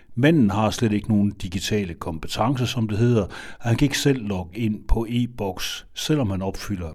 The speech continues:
betingelserne for at blive fritaget, hvad han også senere blev, så havde han fulgt myndighedernes anbefaling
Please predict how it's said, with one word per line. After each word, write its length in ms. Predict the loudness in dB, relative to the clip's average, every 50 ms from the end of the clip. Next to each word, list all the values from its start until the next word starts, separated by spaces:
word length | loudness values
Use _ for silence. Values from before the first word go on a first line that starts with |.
| -10
betingelserne 520 | -10 -6 -2 0 2 2 2 0 -2 -6 -6
for 160 | -4 -4 -4
at 80 | -4 -4
blive 120 | -8 -10
fritaget, 640 | -4 0 0 0 0 2 2 2 4 2 2 -2 -6 -14 -14 -14 -12 -10
hvad 100 | -8 -6
han 120 | -6 -6
også 180 | -6 -6 -6 -6
senere 340 | -4 -4 -2 -2 -2 -4 -4
blev, 300 | -4 -2 0 0 0 0
så 160 | 0 0 2
havde 140 | 4 4 4
han 140 | 4 2 2
fulgt 400 | 0 -2 -2 -2 -2 -2 -2 2
myndighedernes 680 | 2 4 4 4 2 2 0 0 -2 -4 -6 -8 -8 -6
anbefaling 840 | -2 0 0 0 0 -2 -6 -6 -6 -8 -8 -8 -10 -12 -14 -14